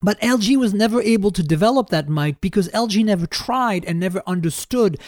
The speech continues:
that the customer is not the carrier. The customer is me and you. And Apple taught everyone that. The U S market needed to understand that.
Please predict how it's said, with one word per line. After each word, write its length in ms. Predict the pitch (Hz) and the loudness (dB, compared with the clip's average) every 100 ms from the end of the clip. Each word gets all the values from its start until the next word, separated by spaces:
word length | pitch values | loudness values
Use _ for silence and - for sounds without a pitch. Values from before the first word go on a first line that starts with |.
| - | -8
that 140 | 185 165 | -6 -4
the 80 | 180 | -4
customer 540 | - 269 - 233 202 | -2 -2 0 0 0
is 160 | 180 165 | 0 4
not 280 | 180 214 | 4 2
the 80 | 202 | -2
carrier. 720 | - - 226 240 156 101 - _ _ _ _ _ | -6 -4 0 2 2 -2 -12 _ _ _ _ _
The 100 | 190 | -2
customer 520 | - 233 - 247 220 | 0 -4 -2 -2 0
is 200 | 214 139 | 0 -2
me 260 | 143 190 214 | -2 -2 0
and 140 | 180 | 0
you. 500 | 170 208 220 131 175 - _ - _ _ | 0 0 0 0 -4 -8 _ -20 _ _
And 380 | 208 196 190 175 _ _ - | 0 2 0 -4 _ _ -4
Apple 320 | 170 165 233 | -2 0 -2
taught 360 | - - 311 | 0 0 0
everyone 560 | - 185 180 139 120 113 | 2 0 2 0 -2 -6
that. 460 | 101 113 226 - - - | -8 -6 -8 -8 -14 -6
The 240 | 151 143 | -2 0
U 140 | 151 196 | 4 2
S 160 | - | 2
market 300 | 175 180 208 | -4 -4 -2
needed 260 | 190 202 180 | 0 0 -2
to 100 | - | -6
understand 540 | 208 208 - 262 254 | -6 -6 -10 -8 -6
that. 280 | 117 110 190 | -6 -8 -12